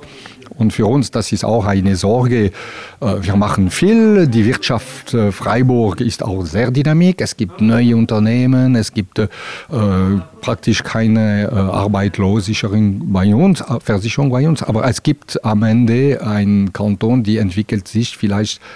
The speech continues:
nicht so schnell wie die, die Nachbarn-Kanton.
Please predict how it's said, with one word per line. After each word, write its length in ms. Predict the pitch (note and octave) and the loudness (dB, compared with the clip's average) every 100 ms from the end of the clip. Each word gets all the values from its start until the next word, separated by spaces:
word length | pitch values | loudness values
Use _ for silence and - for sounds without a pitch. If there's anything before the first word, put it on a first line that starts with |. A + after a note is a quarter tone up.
| - | -6
nicht 240 | A#2 C3 - | 0 0 0
so 160 | A#2 | -2
schnell 420 | G#2+ B2 A#2 B2 G2 | 0 0 0 0 0
wie 140 | A2+ | 0
die, 360 | G2+ G2+ G2+ F#2 | 2 2 2 0
die 140 | G2 | 0
Nachbarn-Kanton. 1200 | G2 G2 - G2+ B2 B2 - A2 G#2+ F#2+ G2+ A#2+ | -2 -2 -2 -2 0 0 0 -2 0 -2 -2 -2